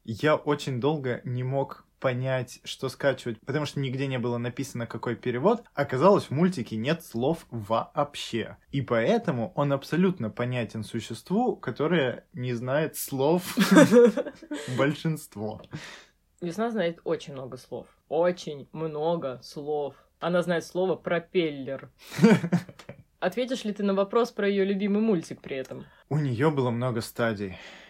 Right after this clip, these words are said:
Speaker 1: Сначала у неё
Speaker 2: Не-не-не, давай не погружаться в прошлое, меня ждёт Диско Элизиум. <laughs>
Speaker 1: Это началось тёплым летним днём.
Speaker 2: <laughs> Я так и знала. Ладно, давай всё-таки с
Speaker 1: Ей
Speaker 2: экскурсом.
Speaker 1: ей ра-, раньше нравились "Малышарики". "Малышарики" —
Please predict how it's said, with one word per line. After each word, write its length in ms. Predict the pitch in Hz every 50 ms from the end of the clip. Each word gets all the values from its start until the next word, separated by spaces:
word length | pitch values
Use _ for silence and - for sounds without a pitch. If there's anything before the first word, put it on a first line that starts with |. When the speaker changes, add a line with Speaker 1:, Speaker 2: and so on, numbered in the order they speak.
| - - -
Speaker 1:
Сначала 640 | - - - 123 113 107 - - 135 143 156 165 156
у 120 | - - 123
неё 160 | 113 110 -
Speaker 2:
Не-не-не, 500 | 214 247 240 214 220 226 226 214 208 185
давай 380 | 175 - 202 196 214 294 302 285
не 140 | 247 247
погружаться 640 | 226 - 233 214 226 226 220 214 233 226 220 - 185
в 80 | 175 -
прошлое, 520 | - 220 262 320 320 - - 240 185 170
меня 280 | 165 165 175 196 233 262
ждёт 200 | 214 196 214 180
Диско 320 | 156 190 220 - - 247
Элизиум. 440 | 240 190 196 196 170 170 180 190 226 - -
<laughs> 1040 | 320 311 277 - 339 330 330 349 392 392 - 359 370 381 - - - 392 - _ _
Speaker 1:
Это 240 | 165 160 - 160 151
началось 480 | 143 131 - - 123 135 151 151 - -
тёплым 400 | - 151 147 151 - 135 127 120
летним 400 | 117 120 117 - - 117 107 95
днём. 220 | - 220 - -
Speaker 2:
<laughs> 640 | - 339 320 - 466 494 508 - 440 453 480 480 -
Я 220 | 359 320 294 277 269
так 340 | - - 254 247 233 -
и 60 | 220 202
знала. 460 | 196 202 190 180 180 175 156 - - _
Ладно, 300 | 165 165 151 147 143 131
давай 300 | 143 143 147 151 147 147
всё-таки 400 | - - - - - - 143 135
с 100 | - -
Speaker 1:
Ей 380 | 107 107 117 147 160 170 156
Speaker 2:
экскурсом. 760 | - - - - - - - - - - - - 127 131 - - _ _ _
Speaker 1:
ей 260 | 107 110 131 156 160
ра-, 180 | 165 165 - -
раньше 440 | 120 117 139 147 151 143 - - 143
нравились 500 | 139 143 147 147 139 135 131 127 - -
"Малышарики". 840 | 131 131 131 135 131 - 185 202 220 214 170 - - - 101 90
"Малышарики" — 720 | - 117 123 123 120 120 117 - 160 170 170 170 - -